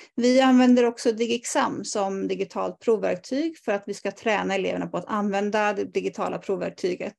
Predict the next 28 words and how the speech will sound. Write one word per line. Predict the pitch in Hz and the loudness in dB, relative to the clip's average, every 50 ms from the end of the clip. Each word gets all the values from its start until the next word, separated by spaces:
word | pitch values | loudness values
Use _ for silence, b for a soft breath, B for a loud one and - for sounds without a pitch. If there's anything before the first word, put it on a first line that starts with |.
| _ - - b b b b b b b b - | _ -20 -20 b b b b b b b b -2
eller | - 208 202 190 | 0 0 2 2
ett | 190 202 202 - _ - | 0 -2 -4 -6 _ -8
digitalt | - 226 226 202 208 - 214 190 185 180 | -4 -2 -2 -2 -2 -2 -2 -2 -2 -2
provverktyg | - - 196 180 180 180 175 - 196 190 - - | -2 -2 -2 -2 -2 -4 -4 -4 -4 -4 -2 -4
inför | - - 208 196 196 190 180 - 190 180 | -6 -6 -4 -4 -4 -6 -4 -4 -4 -2
de | 175 175 175 - - - - 208 | -2 -2 -4 -4 -6 -8 -6 -8
nationella, | 190 180 - - 190 - 180 180 175 165 - 240 - _ _ _ _ 208 | -8 -6 -4 -2 -2 0 0 0 0 -2 -2 -4 -6 _ _ _ _ -10
eh, | 208 - - - - - - - | -8 -8 -6 -8 -8 -8 -10 -6
proven. | - - 196 196 190 220 240 302 359 - _ _ _ b b b b b b b _ _ _ - | -2 0 0 2 2 2 2 2 0 -2 _ _ _ b b b b b b b _ _ _ 0
Och | 226 226 220 - | 0 0 0 2
där, | 220 233 220 214 208 | 2 4 4 4 4
jag | 220 220 214 220 220 | 2 2 2 0 0
kommer | - 240 220 | 2 0 2
inte | 214 220 | 4 2
ihåg | 214 | 2
vem | 214 214 214 214 208 214 | 2 0 -2 -2 -4 -4
som | - 220 | -6 -6
sa | 208 - 240 214 | -4 -2 -2 -2
det, | 196 190 | 0 -2
om | 190 | -2
det | 190 | -2
var | 196 196 | -2 -2
Max | 202 202 208 - - | -4 -4 -6 -6 -8
som | - 208 | -10 -6
pratade | - 220 - 196 - 196 196 | -4 -4 -4 -2 -2 -2 -2
om | 190 190 | -2 -2
det, | - - - - | -2 -2 -2 -4
men | - 208 - - 208 208 - - | -4 -2 -2 -2 -2 -4 -6 -8